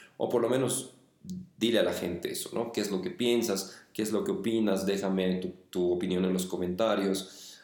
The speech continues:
Hazme saber, eh, cuáles son tus, eh, reclamos,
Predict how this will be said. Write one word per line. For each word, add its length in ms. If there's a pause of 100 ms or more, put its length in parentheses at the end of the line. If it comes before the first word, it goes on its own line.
Hazme 360
saber, 640
eh, 640 (180)
cuáles 360
son 320
tus, 480
eh, 420 (160)
reclamos, 800